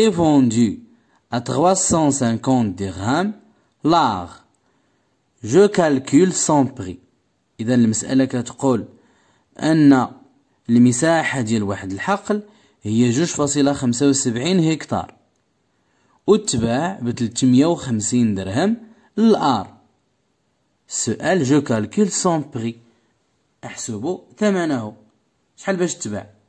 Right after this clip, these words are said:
إذا عندنا المساحة ديال الحقل هي جوج فاصلة خمسة وسبعين هكتار، وتباع بتلتمية وخمسين للآر، فكل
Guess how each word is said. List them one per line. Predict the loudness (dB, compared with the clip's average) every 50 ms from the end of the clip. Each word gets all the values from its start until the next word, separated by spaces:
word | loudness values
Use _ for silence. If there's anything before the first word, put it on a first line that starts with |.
| _ _ _ _ _ _ _ _ _ _ _ _ _ _ _ _ _ _ -6
إذا | -4 -2 -2 -2
عندنا | -2 -2 0 2 2
المساحة | 4 4 4 4 4 4 2 2 2 0 0
ديال | 0 2 4 4
الحقل | 4 4 2 0 -6 -8 -8 -8 -10 -8
هي | -6 -4 -2 -2 -2 -2 -4 -8 _ _ _ -12
جوج | -8 -6 -6 -4
فاصلة | -4 -4 -4 -2 -2 -2 -2 -2
خمسة | -2 -4 -4 -4 -4 -2 -4 -2 -2
وسبعين | -4 -4 -4 -4 -6 -6 -6 -6 -6 -8 -10 -14 -20 -20 _ _ -4
هكتار، | -2 -2 -2 -2 -4 -10 -10 -10 -12 _ _ _ _ _ _ _ _ _ _ _ _ _ _ _ _ _ _ _ _ _ _ _ _ _ _ _ _ _ _ _ _ _ _ _ _ _ _ _ -2
وتباع | 0 0 0 -2 -2 0 0 0 0 -2
بتلتمية | -4 -6 -6 -6 -6 -4 -2 0 0 0 0
وخمسين | 0 -4 -6 -8 -8 -6 -2 0 0 0 0 -4 -8 -18 _ _ _ _ _ _ _ _ _ 0
للآر، | 2 2 2 2 2 0 -2 -2 -6 -10 -16 _ _ _ _ _ _ _ _ _ _ _ _ _ _ _ _ _ _ _ _ _ _ _ _ _ _ _ _ _ _ _ _
فكل | -2 0 2 2 0 -2 -6 -14 -20 _ 2 4 6 6 6 4